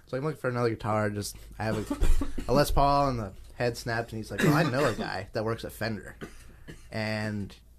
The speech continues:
Speaker 1: I can talk to him for you if you want and see if he can't, like, fix it up for you." And I was like, "Yeah, that'd be great." So, like, I gave him my number and stuff, and he called me. He's like, "Hey, man," he's like, "that guy at Fender will take that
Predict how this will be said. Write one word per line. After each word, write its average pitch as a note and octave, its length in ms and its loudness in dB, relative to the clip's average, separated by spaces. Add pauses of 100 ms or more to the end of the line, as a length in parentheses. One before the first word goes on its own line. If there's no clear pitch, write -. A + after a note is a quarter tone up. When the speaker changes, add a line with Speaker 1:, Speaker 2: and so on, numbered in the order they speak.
Speaker 1:
I B2 120 -2
can C#3+ 120 -2
talk C3 220 -2
to A2+ 60 -6
him G2+ 60 -6
for G2 180 -4
you F#2+ 80 -4
if F#2+ 120 -12
you G#2 80 -8
want G#2 140 -8
and G2 100 -12
see A2 100 -8
if A2 80 -8
he G#2+ 80 -10
can't, G#2 220 -10 (220)
like, - 200 -2
fix C3 320 -4
it A2 60 -2
up C3+ 100 0
for G2 220 -6
you." D#2+ 120 -10 (840)
And A2 100 -8
I A2+ 60 -2
was A2+ 100 -8
like, G2 200 -10
"Yeah, C3 100 0
that'd F#3+ 160 0
be B2 60 -4
great." D3+ 360 -2
So, A2 140 -4
like, G#2+ 140 -2
I G#2 60 -6
gave A2 80 0
him A2+ 80 -2
my A2 60 -2
number A#2 220 -4
and B2 80 -4
stuff, - 220 -6
and G2+ 80 -8
he - 20 -20
called A2+ 160 -2
me. A#2 60 -2
He's - 80 -8
like, F#2+ 100 -8
"Hey, D3 140 -2
man," A2+ 180 -2
he's A2+ 140 -6
like, A2 80 -2
"that A#2+ 120 -4
guy C3 120 -2
at A#2 100 -4
Fender B2+ 240 -2
will G2+ 80 -6
take - 240 -4
that F#2+ 240 -6